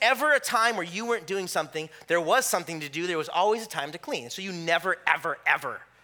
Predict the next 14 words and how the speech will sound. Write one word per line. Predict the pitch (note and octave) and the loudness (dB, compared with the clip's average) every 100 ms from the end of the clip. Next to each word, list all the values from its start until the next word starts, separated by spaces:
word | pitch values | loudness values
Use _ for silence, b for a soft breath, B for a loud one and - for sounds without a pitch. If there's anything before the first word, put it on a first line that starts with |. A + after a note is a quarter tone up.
| b | b
could | - | -14
do | C3+ C#3+ | -8 -6
nothing. | C3 G2+ - - _ _ _ _ B B B B B B B B B B B _ | -6 -8 -12 -20 _ _ _ _ B B B B B B B B B B B _
It's | - G3 - | 2 2 2
almost | - G#3 G#3 - | 0 2 0 -2
worked | F3+ - | -6 -4
me | F3+ | -4
in | E3 | -2
the | C3 | 0
wrong | C3+ D3+ | 2 2
direction | D#3+ E3 E3 G#3 F3+ | 0 0 0 -4 0
where | D3 | 0
I'm, | C#3+ | 0
like, | C3+ | -4